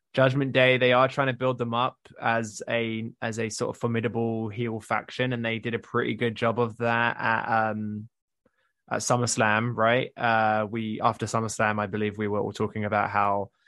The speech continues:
that was actually, they, they did for Judgment Day what they needed to do.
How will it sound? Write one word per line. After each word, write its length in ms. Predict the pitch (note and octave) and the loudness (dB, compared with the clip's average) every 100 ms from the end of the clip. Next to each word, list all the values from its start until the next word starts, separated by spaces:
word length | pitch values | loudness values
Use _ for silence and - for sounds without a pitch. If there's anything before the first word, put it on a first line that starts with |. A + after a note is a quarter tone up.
| _ _ _ | _ _ _
that 160 | G#2+ G#2 | 0 0
was 140 | G#2+ | 0
actually, 540 | G#2 - A2 G2 F#2+ _ - | 0 0 -4 -4 -10 _ -4
they, 140 | G#2 | -4
they 220 | - A2 | 0 -2
did 340 | G2 A2+ G#2 G2+ | 2 2 2 -2
for 160 | - | -6
Judgment 380 | G2+ A2+ G2+ A2 | 0 0 0 -2
Day 140 | G#2+ G#2 | 0 0
what 120 | G2+ | 0
they 100 | G2+ | -2
needed 320 | G#2 G2 G2+ | -4 -6 -6
to 80 | G2 | -6
do. 380 | G#2 G#2 G2+ | -2 -2 -4